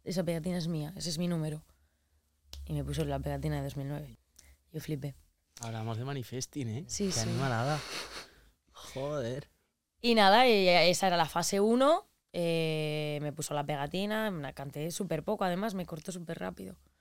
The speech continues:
Speaker 1: Y ya, súper feliz. Y ese mismo día era la fase dos.
Speaker 2: Ujú.
Speaker 1: Y, y nada, cantamos ahí un par de canciones, tal, y, y luego fueron las fases...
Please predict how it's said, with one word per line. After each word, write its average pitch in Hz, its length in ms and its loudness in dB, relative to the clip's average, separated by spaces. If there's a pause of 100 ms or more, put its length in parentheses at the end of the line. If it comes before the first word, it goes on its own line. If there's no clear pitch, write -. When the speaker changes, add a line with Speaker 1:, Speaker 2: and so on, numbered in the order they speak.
(800)
Speaker 1:
Y 156 80 -8
ya, 143 140 -6 (160)
súper 160 300 -8
feliz. 147 340 -6
Y 170 120 -4
ese 170 140 -2
mismo 180 180 -2
día 170 120 2
era 190 100 2
la 175 80 2
fase 175 300 -2
dos. - 300 -8 (1040)
Speaker 2:
Ujú. 131 340 -6 (240)
Speaker 1:
Y, 131 760 -10 (180)
y 156 80 -12
nada, 135 200 -8
cantamos 131 440 -8
ahí 139 180 -6
un 135 100 -12
par 135 120 -10
de 139 80 -8
canciones, 196 720 -6
tal, 208 320 -6
y, 151 480 -10 (1120)
y 175 120 -6
luego 147 180 -2
fueron 175 240 -4
las 175 160 -4
fases... - 420 -6